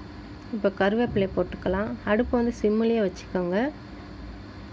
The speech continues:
இப்போ வந்து எல்லாத்தையும் வறுத்தாச்சு. எலுமிச்சம்பழம் சைஸ்ல புளி கொஞ்சம் போட்டுக்கலாம். இப்போ வந்து மிக்ஸி ஜார்ல போட்டு கொஞ்சமா தண்ணி ஊத்தி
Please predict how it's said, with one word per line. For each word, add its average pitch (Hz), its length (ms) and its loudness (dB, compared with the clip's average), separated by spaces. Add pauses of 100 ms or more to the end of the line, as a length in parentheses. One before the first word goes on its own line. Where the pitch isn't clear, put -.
(1080)
இப்போ - 220 0
வந்து 208 180 6 (140)
எல்லாத்தையும் 202 440 4
வறுத்தாச்சு. 185 680 2 (1800)
எலுமிச்சம்பழம் 220 640 4
சைஸ்ல 208 420 4 (100)
புளி 226 180 4 (120)
கொஞ்சம் 185 280 2
போட்டுக்கலாம். 185 560 2 (480)
இப்போ - 200 -4
வந்து 214 180 4
மிக்ஸி 208 240 2
ஜார்ல 196 340 4 (140)
போட்டு 185 300 4 (680)
கொஞ்சமா 220 380 2 (160)
தண்ணி 202 240 4 (100)
ஊத்தி 214 300 2